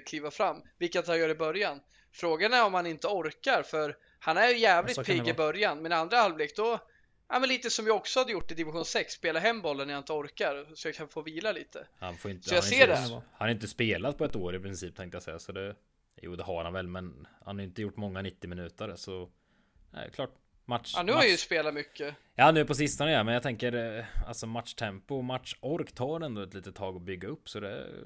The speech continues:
Speaker 3: ja, han har inte spelat
Speaker 1: Ja, så där känner jag
Speaker 3: skitmycket.
Speaker 1: liksom, vad, det är väl klart om Hannibal funnits, men Jesse Lingard, vill han ens spela liksom? Vill han ens vara i klubben? Jag vet inte. Telles kanske var taggad och funkade i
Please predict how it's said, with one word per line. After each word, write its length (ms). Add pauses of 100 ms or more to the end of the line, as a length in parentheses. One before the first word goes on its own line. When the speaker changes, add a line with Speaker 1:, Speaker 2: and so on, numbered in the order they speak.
(180)
Speaker 3:
ja, 280 (300)
han 200
har 100
inte 200
spelat 240
Speaker 1:
Ja, 40
så 60
där 100
känner 160
jag 80
Speaker 3:
skitmycket. 180
Speaker 1:
liksom, 300
vad, 240 (720)
det 40
är 20
väl 100
klart 220
om 120
Hannibal 420
funnits, 400
men 260
Jesse 240
Lingard, 340
vill 100
han 100
ens 140
spela 420
liksom? 280
Vill 120
han 80
ens 160
vara 80
i 40
klubben? 460 (160)
Jag 80
vet 220
inte. 360
Telles 420
kanske 260
var 80
taggad 520
och 120
funkade 600
i 180